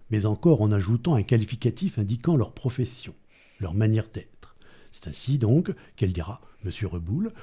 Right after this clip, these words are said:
le littérateur distingué, l'auteur si connu de la chronique In Folio, et, parlant de mademoiselle, mademoiselle Jarry, celle que vous avez applaudie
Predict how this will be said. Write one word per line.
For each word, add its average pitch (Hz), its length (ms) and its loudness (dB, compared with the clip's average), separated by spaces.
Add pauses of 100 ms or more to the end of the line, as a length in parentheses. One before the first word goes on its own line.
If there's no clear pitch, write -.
(140)
le 110 80 2
littérateur 98 580 2
distingué, 110 540 2
l'auteur 104 340 0
si - 140 -4
connu 104 380 4 (320)
de 104 80 4
la 101 120 6
chronique 101 580 2
In 107 100 0
Folio, 170 460 0 (760)
et, 139 340 0
parlant 101 340 -4
de 90 100 -6
mademoiselle, 85 680 -6
mademoiselle 95 680 -2
Jarry, 85 420 -4 (680)
celle 131 420 0
que - 120 4
vous 104 240 4
avez 98 380 0
applaudie 92 600 0